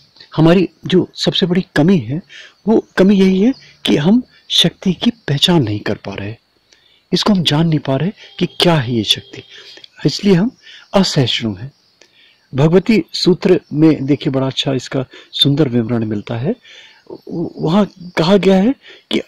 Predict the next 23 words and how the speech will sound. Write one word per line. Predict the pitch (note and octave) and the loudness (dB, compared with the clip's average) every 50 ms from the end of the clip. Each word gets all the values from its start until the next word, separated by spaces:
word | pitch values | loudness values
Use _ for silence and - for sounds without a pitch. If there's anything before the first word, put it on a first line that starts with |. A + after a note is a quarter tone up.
| _ - | _ -8
हर | - - A#3 B3 | -2 2 2 2
व्यक्ति, | G#3+ F#3+ F#3+ F3+ - - - G#3+ A3+ - - _ _ _ - | 4 4 2 0 0 -2 -2 0 0 -2 -4 _ _ _ -4
हर | - A3 A#3+ | 0 2 4
इंसान, | A3 F#3 D3 - - C#3 B2 G2 G2 - _ _ _ _ _ _ _ _ _ _ - | 4 2 0 -2 -4 -4 -6 -6 -8 -12 _ _ _ _ _ _ _ _ _ _ -2
छोटा | - D#3+ D3 - D#3 | 0 0 0 2 -2
हो, | C3 A2+ C3+ C3 A#2 | -2 -2 -2 -4 -2
बड़ा | A#2 C3 C3 B2+ | 0 0 0 0
हो, | B2 A#2 G#2+ B2 A#2 A#2 | 0 -2 -4 -6 -8 -6
बच्चा | C3 B2+ A2+ - - C3+ A#2+ | -8 -8 -8 -4 -4 -4 -4
हो, | A2 A2+ A#2 A#2 - - _ _ - - - _ _ _ _ - | -2 -4 -6 -6 -8 -12 _ _ -20 -20 -20 _ _ _ _ -2
मेल | C3+ C3+ C#3 C3+ A#2+ A#2 | 2 4 4 4 4 2
हो, | A#2+ B2+ | -2 -4
फीमेल | B2 - - C3 B2 B2 B2+ B2 A2+ | -6 -4 -2 0 2 2 2 2 0
हो, | G#2+ A#2 B2 A#2 - _ _ _ _ _ _ _ _ _ - - _ _ _ _ _ _ _ _ _ _ _ - - | -2 -4 -6 -8 -8 _ _ _ _ _ _ _ _ _ -20 -20 _ _ _ _ _ _ _ _ _ _ _ -18 -4
दरिद्र | A2+ C#3+ C#3+ D3+ D3+ B2 A2+ A2+ | 0 2 4 4 4 2 0 0
हो, | A#2+ C3 B2+ A#2 | 0 0 0 0
रईस | A2+ A#2 B2+ C#3 C#3+ C#3+ C3 - - C3 | 0 2 4 6 6 4 2 2 -2 -2
हो, | B2 B2+ - - - - - - - | -2 -2 -6 -12 -20 -20 -20 -12 -4
हर | - G#3+ A3 | 0 4 4
आदमी | G#3+ G#3+ F#3+ G3 A3+ C4 C4+ - _ _ _ _ _ | 6 4 4 2 0 0 0 -2 _ _ _ _ _
अच्छा | - - - - E3+ | -2 -2 -2 -4 -4
सोचता | - - - A2 - - - G#2 | -6 -6 -10 -12 -12 -12 -12 -12
है, | F#2+ G#2+ A#2 | -12 -12 -16